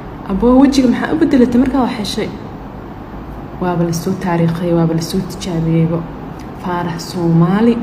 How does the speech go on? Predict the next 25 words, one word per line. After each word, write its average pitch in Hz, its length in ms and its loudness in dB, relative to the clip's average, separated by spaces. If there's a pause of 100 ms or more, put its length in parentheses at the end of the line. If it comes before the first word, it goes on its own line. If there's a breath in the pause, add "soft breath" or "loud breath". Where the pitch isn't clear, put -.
(1600)
xamaali 185 420 2
wax 196 140 0 (140)
uu 180 160 -6
ku - 100 -6
dhaamo 180 320 -4
maba 170 180 -2
lahanba. 165 360 -4 (1120 loud breath)
Maali 185 460 6
markuu 208 340 2
yahay, 175 280 2
edeb 254 320 6
iyo 202 160 4
anshax - 300 -2 (100)
buu 165 160 2
leeyahay. 165 420 0 (560 loud breath)
Naagtiisa 208 600 0
iyo 175 100 4
carruurtiisa 170 520 -4
unbuu 160 200 -2
ka 165 120 -2
fikiraa, 170 360 -2
xataa 165 300 -2
naag 190 260 2
kale 170 180 -2
telefoonka 170 560 -2